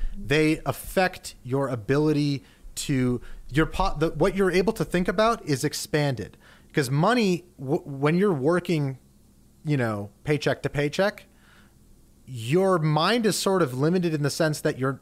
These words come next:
you're stressed out about that. There's actually studies about this, how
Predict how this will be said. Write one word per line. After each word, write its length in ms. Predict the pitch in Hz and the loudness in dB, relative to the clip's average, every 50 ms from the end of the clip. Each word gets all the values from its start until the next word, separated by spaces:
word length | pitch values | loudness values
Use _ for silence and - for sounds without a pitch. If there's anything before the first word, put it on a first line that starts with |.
| - - - | -16 -18 -10
you're 180 | 127 120 131 | -4 -2 -2
stressed 460 | 120 - - - - 180 170 - - | -2 -4 -6 -2 0 0 0 0 0
out 180 | 185 156 156 151 | 2 2 2 2
about 280 | 143 101 110 98 101 - | 0 -2 -4 -8 -8 -10
that. 120 | - 98 92 | -10 -8 -4
There's 160 | 117 120 117 | -4 0 0
actually 220 | 175 165 - 151 | 0 0 -2 -4
studies 340 | 127 - - 160 160 156 120 | -6 -2 0 0 0 0 0
about 260 | 117 113 110 98 - | -2 -4 -4 -6 -6
this, 160 | - 104 101 - | -10 -10 -6 -2
how 220 | 139 127 120 113 | 0 0 0 -2